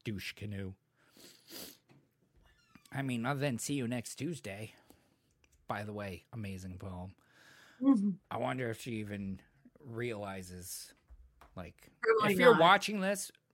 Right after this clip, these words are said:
Speaker 1: Wendy, go on my Instagram. You'll see a nice poem. Don't pay attention to any of the N-words. Just look at the beginning and read down, okay?
Speaker 2: <laughs>
Speaker 1: Like a crossword puzzle that just is down only,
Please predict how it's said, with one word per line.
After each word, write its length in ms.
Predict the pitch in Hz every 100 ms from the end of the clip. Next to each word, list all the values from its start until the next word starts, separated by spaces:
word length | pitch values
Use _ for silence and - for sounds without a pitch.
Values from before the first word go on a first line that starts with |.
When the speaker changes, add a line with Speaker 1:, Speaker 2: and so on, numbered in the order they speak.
| _ _ -
Speaker 1:
Wendy, 520 | 151 185 196 196 185 _ _ _ _ _ _ - -
go 340 | 160 185 190 -
on 180 | 160 165
my 140 | 156
Instagram. 840 | 143 160 - 139 143 135 131 127 131
You'll 160 | 123 123
see 200 | - 139
a 60 |
nice 300 | 117 139 170
poem. 560 | - - 156 135 127 123 - _ _ _ _ -
Don't 220 | 151 175
pay 180 | - 185
attention 480 | 175 175 185 - 165
to 180 | - -
any 260 | 165 196 196
of 60 |
the 200 | 185 165
N-words. 840 | 165 160 143 127 110 95 - - -
Just 320 | 131 120 -
look 200 | 147 156
at 200 | 175 165
the 60 | 147
beginning 640 | 139 120 151 147 117 101
and 140 | 107 110
read 280 | 127 113
down, 460 | 135 120 107 90 82 _ _ _ _ - 110
okay? 280 | - 110
Speaker 2:
<laughs> 120 | 214 339 - - - _ _ _ - - _ _ _ _ _ _ -
Speaker 1:
Like 180 | 127 135
a 60 |
crossword 680 | - - 160 143 - 117 98
puzzle 360 | 127 107 101 92
that 160 | 104 104
just 240 | 123 -
is 140 | 113
down 380 | - 131 143 165 151
only, 480 | 147 135 95 82